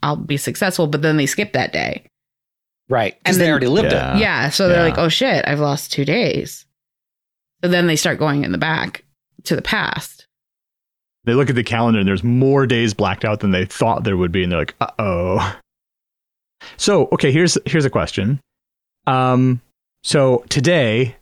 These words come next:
Speaker 3: I travel to a different day. Is today burned on the calendar, or because I have not traveled to today, is it still available?
Speaker 2: It's burned on the calendar.
Speaker 3: Wow.
Speaker 1: What happens when they're all blacked out?
Speaker 2: You die. No, I don't know.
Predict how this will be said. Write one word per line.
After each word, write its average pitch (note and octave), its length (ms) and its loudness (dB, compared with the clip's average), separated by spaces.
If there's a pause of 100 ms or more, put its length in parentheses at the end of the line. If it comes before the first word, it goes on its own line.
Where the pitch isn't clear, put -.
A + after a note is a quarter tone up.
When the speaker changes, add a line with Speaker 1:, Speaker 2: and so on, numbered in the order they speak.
(140)
Speaker 3:
I A2+ 220 0
travel C3 420 0
to B2+ 140 2
a A2 60 2
different A#2 400 2
day. C2 360 -2 (360)
Is D3 280 2
today C3 480 0
burned C#3 480 2
on C#3 140 2
the A2 60 2
calendar, F3 500 2 (120)
or D3+ 220 2
because C3 300 0
I C3+ 40 0
have B2+ 180 0
not C3+ 180 0
traveled A#2+ 480 0 (160)
to A3 680 4 (120)
today, F#2 760 0 (300)
is C3+ 180 2
it B2+ 80 0
still A#2 280 0
available? G2+ 580 -2 (140)
Speaker 2:
It's E3 180 -2
burned D3 280 0
on B2+ 140 0
the A2 80 0
calendar. E2+ 480 -6 (320)
Speaker 3:
Wow. C#2+ 380 -4 (340)
Speaker 1:
What G3+ 100 -2
happens G#3+ 460 0
when G#3 120 2
they're G3 140 2
all F#3 80 0
blacked F3 320 -4
out? F#3+ 260 -6 (560)
Speaker 2:
You E3 260 2
die. G2 380 0
No, D#3+ 180 0
I A3+ 140 -2
don't F#3 180 0
know. F#2+ 240 0